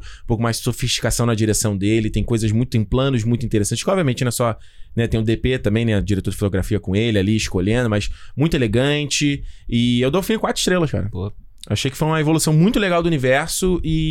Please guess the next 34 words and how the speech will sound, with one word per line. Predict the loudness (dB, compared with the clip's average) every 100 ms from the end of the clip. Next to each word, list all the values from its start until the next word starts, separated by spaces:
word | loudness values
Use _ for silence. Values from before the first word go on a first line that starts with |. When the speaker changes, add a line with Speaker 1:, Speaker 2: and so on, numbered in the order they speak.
| 0 -2
Speaker 1:
e... | 0 0 0 2 2 2 0 -2 0
e | 0
aumentou, | 0 0 2
ampliou, | 2 2 2 4 4 2 -2 -10 -6
ainda | -2 0 0
mantendo | 0 2 2
mistério, | 2 0 2 2 4 2 0
mantendo | 0 0 0 2 2 2 0 -10 -18
coisas | 0 0 2 -2
que |
possam | -2 -2 -2
ser | -4
exploradas | -4 0 2 2 0
no |
spin-off, | -2 -2 0 0 -2 -6 -6 -12 -6
numa | -4 0
parte | -2 -2 -2
três, | 0 2 0 -2
Speaker 2:
Uhum. | -2
Speaker 1:
sabe? | -2 -2 0
Eu | 0
acho | -2
que | -6
isso |
é | -2
legal. | -2 -2 -4 -8 -10
Speaker 2:
Legal. | -6 -6 -8 -16 -20 -20 -8
Show. | -6 -2
Speaker 1:
E | -2
aí, |
tu? | 2 2 0 -6 -12
Speaker 2:
Vou. | -4 -4 -6 0
Speaker 1:
Vai | 2
lá. | 2